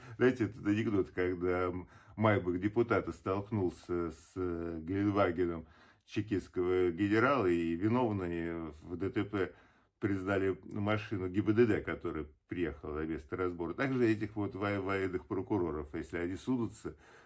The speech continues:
вот такое масштабное дело разбирать, их и засадят. Полтора миллиона комплектов.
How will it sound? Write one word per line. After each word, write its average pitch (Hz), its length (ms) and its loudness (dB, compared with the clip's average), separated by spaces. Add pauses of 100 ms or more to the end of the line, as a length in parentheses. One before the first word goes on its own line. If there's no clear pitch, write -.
(240)
вот 90 220 -8
такое 101 280 2
масштабное 90 640 0
дело 92 280 0
разбирать, 78 560 -4
их 107 240 -6
и 87 400 -4 (300)
засадят. 80 640 -6 (280)
Полтора 147 560 6
миллиона 151 540 2
комплектов. 120 920 2